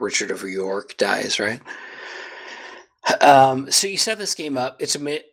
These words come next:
it's a magazine game, and I guess I'll address that first. It's, it's a magazine game, um, but it does a really good job.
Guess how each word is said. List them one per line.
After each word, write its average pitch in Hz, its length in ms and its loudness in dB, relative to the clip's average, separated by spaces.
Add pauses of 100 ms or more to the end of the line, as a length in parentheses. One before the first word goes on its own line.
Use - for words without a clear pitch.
it's - 160 2
a 131 40 -4
magazine 123 480 -2
game, 98 380 -6 (400)
and 117 500 2
I 117 120 0
guess 107 420 0
I'll 110 220 -6
address 104 380 -4
that 101 200 -4
first. - 520 -8
It's, - 180 0 (120)
it's 127 180 2
a 135 40 0
magazine 135 460 0
game, 123 520 0 (680)
um, 90 480 -8 (140)
but 113 180 2
it 117 240 -4
does 135 220 4
a 165 80 2
really 120 460 2
good 113 220 -4
job. 92 600 -4